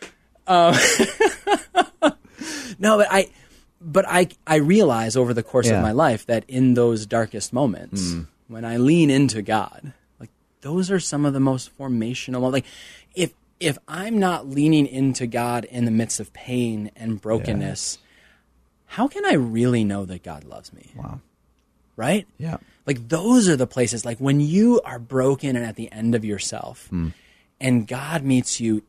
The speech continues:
Speaker 1: even there.
Speaker 2: Yep.
Speaker 1: That's when you know, like, that's when you begin to go,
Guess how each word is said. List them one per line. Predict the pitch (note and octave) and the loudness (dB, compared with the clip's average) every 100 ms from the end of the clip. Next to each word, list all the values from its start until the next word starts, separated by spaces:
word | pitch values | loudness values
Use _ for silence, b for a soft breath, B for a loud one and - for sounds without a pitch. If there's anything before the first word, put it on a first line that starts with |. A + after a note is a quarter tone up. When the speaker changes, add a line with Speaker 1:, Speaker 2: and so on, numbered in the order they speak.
| - | -8
Speaker 1:
even | C3+ D3 D3+ C#3+ B2+ A#2+ A2 G2 | 0 2 4 2 2 2 0 -2
there. | F#2+ F2+ D#2 - - | -8 -12 -12 -18 -14
Speaker 2:
Yep. | D2+ D2+ - _ _ _ _ _ _ | -8 -8 -10 _ _ _ _ _ _
Speaker 1:
That's | A#2 F3+ F3 - C3+ | -8 -4 -2 -2 0
when | B2 | 2
you | A#2 A2 | 2 2
know, | G#2+ G#2+ G2+ | 2 0 -4
like, | F#2 G#2 | -6 -10
that's | A2 C3 F3+ - | -2 0 0 0
when | C#3+ | 2
you | B2+ | 2
begin | A2+ A2+ A#2+ C#3 | 2 -2 0 2
to | B2 | 0
go, | G#2+ G#2+ G2 | -2 -2 -2